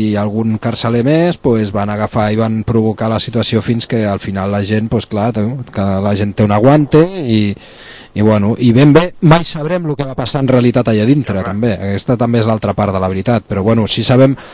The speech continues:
Speaker 1: coses que van passar després de que ja esclatés, no, la, la metxa, no, s'encengués la metxa i esclatés allò, no? I, pues, recordem que van anar, mm, Mossos d'Esquadra antiavalots a, a patades allà,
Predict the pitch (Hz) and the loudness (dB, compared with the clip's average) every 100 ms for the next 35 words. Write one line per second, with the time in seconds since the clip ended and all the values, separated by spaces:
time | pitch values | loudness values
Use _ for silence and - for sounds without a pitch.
0 | - - - 123 139 - 131 123 117 113 | -20 -8 2 4 4 4 4 4 2 2
1 | - 117 120 117 - 117 117 135 120 107 | 4 2 2 0 0 2 2 0 2 2
2 | 104 110 113 110 101 101 - 104 104 110 | 2 2 2 0 0 -4 0 -2 2 0
3 | - 104 107 120 131 117 107 101 101 98 | 0 0 2 2 2 2 2 0 0 0
4 | 104 113 117 - 131 135 147 117 107 107 | 0 0 0 2 4 4 4 0 -2 0
5 | 113 113 117 120 - 123 117 - 107 104 | 0 0 0 0 0 0 0 0 -2 0
6 | 104 104 98 85 98 - - - - - | 0 2 0 -2 -6 -8 -18 -20 -20 -12
7 | 95 95 95 101 90 95 98 95 101 101 | -6 -4 -2 -4 -4 -4 -2 -2 0 0
8 | 107 107 107 104 107 107 110 110 110 107 | 0 2 2 2 2 2 0 0 0 -2
9 | - - - 104 107 107 107 104 107 110 | -6 -18 -14 -4 0 2 2 0 0 0
10 | 110 123 113 110 - 120 120 117 117 117 | 2 2 2 0 2 4 4 4 2 2
11 | 120 117 117 127 104 92 92 98 98 98 | 2 2 4 4 2 -2 0 0 0 -2
12 | 101 101 101 123 127 123 120 123 139 165 | -4 -4 -2 0 2 2 2 2 4 4
13 | 185 | 2